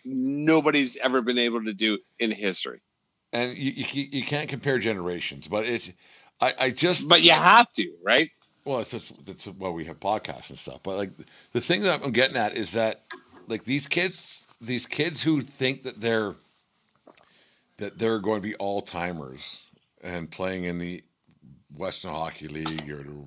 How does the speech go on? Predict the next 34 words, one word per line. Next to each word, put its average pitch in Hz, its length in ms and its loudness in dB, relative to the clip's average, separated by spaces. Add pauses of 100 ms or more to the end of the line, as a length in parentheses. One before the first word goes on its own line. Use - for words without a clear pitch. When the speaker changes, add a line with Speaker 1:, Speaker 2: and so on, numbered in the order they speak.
(160)
Speaker 2:
B-, 92 220 -12
Quebec 90 460 -4
League 80 340 -6
or 82 80 -8
in 82 80 -10
college 78 540 -8
or 78 80 -8
whatever 80 160 -10
it 82 40 -14
might 82 260 -12
be, 78 260 -8 (1000)
they, 101 540 0
and, 135 200 2
and 135 160 4
it's, 127 220 -2
and 139 240 0
I 139 140 4
bl-, 123 160 -4
I 123 100 4
blame, 92 320 -2
I 104 120 2
blame 90 220 0
the 69 60 -8
parents 85 340 -8
a 71 60 -12
little 71 140 -10
bit 60 180 -18
too, 80 320 -8 (600)
is 95 180 -2
that, 98 320 2
like, 101 280 -4 (280)
find 190 500 2
a 160 40 4
role, 101 540 0